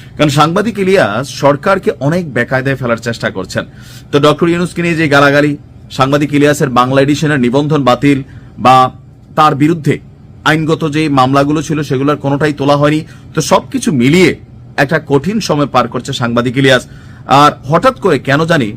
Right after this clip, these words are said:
পাঁচই আগস্টের পরবর্তী সময় সাংবাদিক ইলিয়াসের যে স্ট্যাটাসটা ছিল, অবস্থানটা ছিল, রাষ্ট্রের গুরুত্বপূর্ণ ইস্যুতে তিনি যেভাবে কথা বলতেন, দিন শেষে তিনি আসলে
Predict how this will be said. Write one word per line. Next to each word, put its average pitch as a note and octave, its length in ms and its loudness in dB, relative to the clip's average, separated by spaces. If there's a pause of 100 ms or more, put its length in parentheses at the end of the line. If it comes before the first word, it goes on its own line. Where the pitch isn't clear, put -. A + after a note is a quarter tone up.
(140)
পাঁচই D3 280 2
আগস্টের F#3 380 -2
পরবর্তী B2+ 440 -2
সময় D3 360 0 (380)
সাংবাদিক D#3+ 500 0
ইলিয়াসের D#3+ 400 2
যে D#3+ 120 -2
স্ট্যাটাসটা D3 640 -2
ছিল, B2+ 260 -2 (220)
অবস্থানটা D#3+ 520 -2
ছিল, C3+ 260 0 (420)
রাষ্ট্রের D3+ 380 0
গুরুত্বপূর্ণ D#3 560 -2
ইস্যুতে D#3 260 -4
তিনি D3+ 180 -2
যেভাবে D3 360 2
কথা D3+ 200 2
বলতেন, C3 300 0 (480)
দিন F3 200 2
শেষে A#3 240 -4
তিনি E3 280 0
আসলে F3 420 0